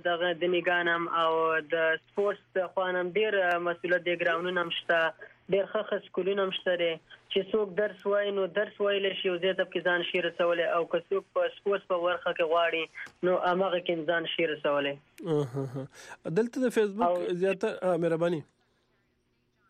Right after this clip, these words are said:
Speaker 1: او د، د ګورنمنت د خوا نه دلته ډېر، آه، سهولت دی او ډېر، آه، کومک کیږي. د څوک چې لکه غواړي چې یو څه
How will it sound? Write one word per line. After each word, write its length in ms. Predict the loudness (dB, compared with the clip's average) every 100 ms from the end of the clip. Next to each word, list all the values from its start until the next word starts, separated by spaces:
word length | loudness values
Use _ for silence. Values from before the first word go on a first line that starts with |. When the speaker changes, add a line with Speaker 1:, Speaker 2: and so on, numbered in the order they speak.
| _ 0
Speaker 1:
او 180 | 2 2 0
د، 20 | 0 0 -2
د 20 | -2
ګورنمنت 520 | -2 0 0 0 0 -2
د 80 | 0
خوا 140 | -2
نه 100 | 0
دلته 320 | -2 -2 -2
ډېر، 300 | 0 0 2 2
آه، 140 | 0 0
سهولت 420 | -4 -2 -2 -2 -2
دی 60 | -4
او 80 |
ډېر، 260 | 0 0 0 2
آه، 100 | 0 0 0
کومک 260 | 0 0 0
کیږي. 300 | -4 -2 0 0 0
د 20 | 2 4 2 0 -4 -10 -4
څوک 140 | -4 -2
چې 60 |
لکه 220 | -2 0 0
غواړي 360 | 2 0 0 -6
چې 60 | -4
یو 120 | -4
څه 160 | 0